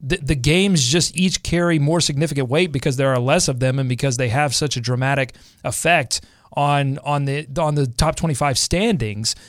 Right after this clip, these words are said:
And, and I just, I love this every game meaning something. The Charlotte Hornets are playing a lot better, so you got that going on. Plus, I didn't pee before the show,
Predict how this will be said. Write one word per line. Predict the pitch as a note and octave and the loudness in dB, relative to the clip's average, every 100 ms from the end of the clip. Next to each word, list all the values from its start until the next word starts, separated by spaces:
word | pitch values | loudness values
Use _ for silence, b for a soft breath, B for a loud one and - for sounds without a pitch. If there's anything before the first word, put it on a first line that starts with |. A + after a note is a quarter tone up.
| b b b - | b b b -2
And, | E3+ E3+ F3 | 2 2 2
and | F3+ | 0
I | F3+ | 2
just, | G#3 - | 0 -2
I | E3 E3+ | 0 0
love | D3 C#3+ F#3 G3+ D3+ | 0 2 2 2 0
this | D#3 - - - | 0 0 -4 -6
every | - E3 E3 F#3 | -2 -2 0 0
game | C#3+ E3 E3+ B2+ | 0 0 0 0
meaning | C#3+ F3+ F3 | 2 2 0
something. | C#3+ C#3+ C3+ C#3+ C#3 | 0 0 0 0 0
The | |
Charlotte | A#2+ E3 F#3 | 0 0 2
Hornets | C3 E3 C#3 | 2 0 -4
are | |
playing | - D3 D#3+ | -4 -2 0
a | C#3+ | 0
lot | C#3+ | 0
better, | B2+ D#3 | 0 0
so | - E3 | 0 -2
you | E3 | -2
got | D#3+ A#2 | -2 0
that | F3+ E3+ | 0 0
going | C3+ C3+ | 0 0
on. | C3 B2+ | 0 -2
Plus, | - G#3 F#3+ C#3+ | -2 0 2 2
I | D#3 | 0
didn't | D#3+ - | -2 -4
pee | - G#3 G#3 | -6 -4 -4
before | F#3+ F#3+ G3+ | -4 -2 -2
the | |
show, | - C#3 A2 G2+ D3 | -2 -2 -2 -2 -4